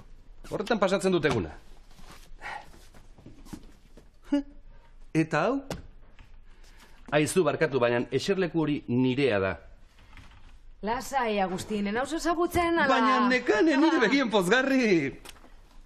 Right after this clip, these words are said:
Speaker 2: Pentsatzen nuen ezinela postuko ni berriz ikusteaz. Zu beti bezain ospin, eh?
Speaker 1: Ni ospinduta?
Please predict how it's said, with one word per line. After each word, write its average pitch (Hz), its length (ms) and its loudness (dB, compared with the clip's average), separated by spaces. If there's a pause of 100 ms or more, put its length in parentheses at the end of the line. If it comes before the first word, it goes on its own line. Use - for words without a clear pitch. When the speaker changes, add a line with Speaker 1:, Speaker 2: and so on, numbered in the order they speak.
(800)
Speaker 2:
Pentsatzen 190 420 -4
nuen 190 220 0
ezinela 190 420 0
postuko 202 480 -4
ni 196 140 2
berriz 202 280 -2
ikusteaz. 202 680 -2 (720)
Zu 185 160 -8
beti 185 300 -2
bezain 185 360 -2
ospin, 175 400 -2
eh? 247 380 0 (240)
Speaker 1:
Ni 170 240 4
ospinduta? 277 480 4